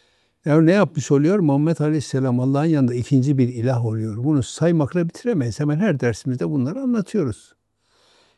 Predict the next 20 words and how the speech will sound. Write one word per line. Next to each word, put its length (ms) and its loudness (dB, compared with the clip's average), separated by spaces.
E, 120 0
tamam, 400 0
bize 280 4
böyle. 380 8
E, 120 2
şeylerde 760 2
ha, 160 -4
işte 200 -4
hahamlar, 680 2
papazlar, 640 2
bunların 280 2
hepsi 360 -2
birer 200 2
ilah 300 0
yapılmıştır. 760 -4
Bugün 240 4
de 60 4
mezhepler 640 4
de 60 0
öyle. 340 -2